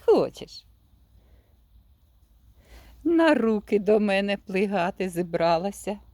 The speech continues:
Грайся! Відволікають різні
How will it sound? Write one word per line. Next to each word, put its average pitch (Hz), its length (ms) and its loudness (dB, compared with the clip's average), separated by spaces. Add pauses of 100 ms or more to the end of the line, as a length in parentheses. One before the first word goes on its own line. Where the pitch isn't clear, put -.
(1200)
Грайся! 196 920 0 (1500)
Відволікають 143 1120 -10 (1040)
різні 160 640 -6